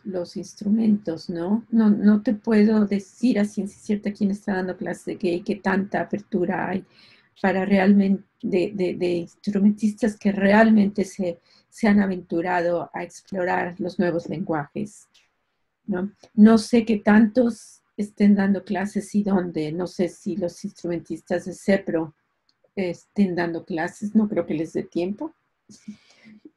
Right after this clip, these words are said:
Están súper ocupados, pero ciertamente son, son músicos que,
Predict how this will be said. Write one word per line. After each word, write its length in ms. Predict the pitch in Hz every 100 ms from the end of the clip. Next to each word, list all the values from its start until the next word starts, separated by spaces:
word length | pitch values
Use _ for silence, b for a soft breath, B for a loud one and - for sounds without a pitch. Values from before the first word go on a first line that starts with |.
| 208 208
Están 300 | 208 202 202
súper 440 | 202 202 180 175 _
ocupados, 800 | - 190 - 185 170 160 208 - _ _ _ -
pero 400 | 180 170 170 -
ciertamente 920 | - 233 220 220 226 202 208 208 208
son, 560 | - - 196 196 208 - b b b b b - _ _ _
son 760 | - - 208 190 190 180 180
músicos 720 | 175 226 214 254 208 208 202 - _
que, 460 | 175 160 160 156